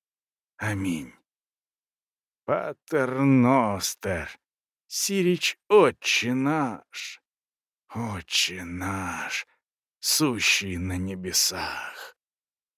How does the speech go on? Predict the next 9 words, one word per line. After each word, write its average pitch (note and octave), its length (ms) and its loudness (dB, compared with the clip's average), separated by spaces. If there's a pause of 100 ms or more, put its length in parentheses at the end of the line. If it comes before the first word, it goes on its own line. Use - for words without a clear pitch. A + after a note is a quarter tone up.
Фредер B2 460 4
тронул A#2+ 460 6
мужчину A#2 540 4
за G#2 140 -2
плечо. G2+ 500 -6 (680)
Тот G2+ 260 6
вздрогнул G#2+ 760 2 (240)
и F#2 100 -2
умолк. D#2+ 540 -2